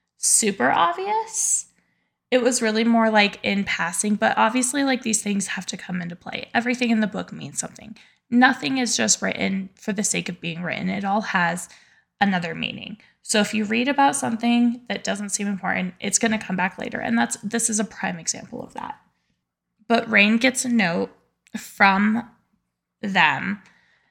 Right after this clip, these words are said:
saying that Ovidus is in danger and that they need to, or that she needs to bring him to them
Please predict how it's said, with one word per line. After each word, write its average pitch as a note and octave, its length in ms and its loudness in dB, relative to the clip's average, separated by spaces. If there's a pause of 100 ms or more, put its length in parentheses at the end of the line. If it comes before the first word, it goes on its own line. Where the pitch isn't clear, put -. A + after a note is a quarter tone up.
(120)
saying G3 540 4
that F3+ 480 2 (1700)
Ovidus B3 480 4
is A3 140 2
in A3 180 4
danger E3+ 600 0
and F#3+ 180 2
that F#3 300 2
they F#3 180 0
need G3 320 -2
to, F#3 460 -2 (580)
or G#3 80 4
that G3 220 6
she A#3+ 200 4
needs A3+ 260 4
to G3 60 0
bring F#3 280 0
him F#3 240 0
to G3+ 120 2
them E3+ 420 -4